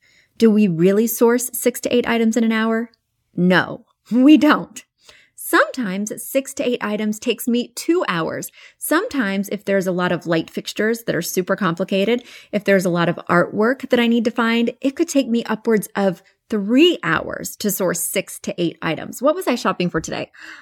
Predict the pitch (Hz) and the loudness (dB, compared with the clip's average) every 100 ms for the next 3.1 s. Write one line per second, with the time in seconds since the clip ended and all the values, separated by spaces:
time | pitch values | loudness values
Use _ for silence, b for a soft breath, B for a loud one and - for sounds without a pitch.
0 | B 240 240 226 185 165 135 - 190 190 | B 2 4 2 -2 -8 -12 -8 -4 -4
1 | 196 214 202 220 220 - 180 175 175 160 | -4 -6 -4 -6 -6 -4 -6 -6 -8 -8
2 | 165 - - - B B B 214 233 269 | -8 -10 -14 -16 B B B 2 4 4
3 | 233 | 0